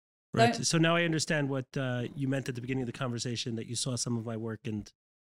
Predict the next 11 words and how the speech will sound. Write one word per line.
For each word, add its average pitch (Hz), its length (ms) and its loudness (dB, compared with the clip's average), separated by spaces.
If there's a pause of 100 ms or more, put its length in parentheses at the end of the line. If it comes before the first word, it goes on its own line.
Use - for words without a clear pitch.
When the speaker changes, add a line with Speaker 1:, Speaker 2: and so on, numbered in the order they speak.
(300)
Speaker 1:
felt 123 220 2
there 120 100 0
was 110 240 -4
a, 107 240 -4
um, 101 340 -8 (240)
a 143 80 -4
connection 127 460 -2
of 104 80 -4
values, 98 340 -6
because - 400 -6
it's - 240 -6